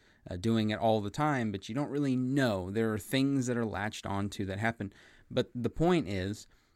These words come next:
realistically, you as an individual person have the ability to reach hundreds,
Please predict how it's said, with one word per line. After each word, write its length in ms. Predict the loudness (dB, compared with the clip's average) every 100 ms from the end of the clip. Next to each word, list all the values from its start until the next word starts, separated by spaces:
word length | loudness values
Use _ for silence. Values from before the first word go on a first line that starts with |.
| -10
realistically, 1040 | 0 4 6 6 2 0 -4 0 0 0 -6 _
you 540 | -6 0 4 4 4 0
as 220 | 0 0
an 100 | 0
individual 680 | 2 4 4 2 -2 -4 -4
person 520 | -4 -6 -6 -8 -8
have 460 | -6 -4 -4 -4 -2
the 140 | -2
ability 540 | 0 0 0 0 -2
to 200 | -8 -8
reach 580 | -4 -2 -4 -6 -12 -16 _ _ _
hundreds, 580 | 0 2 4 2 0 -16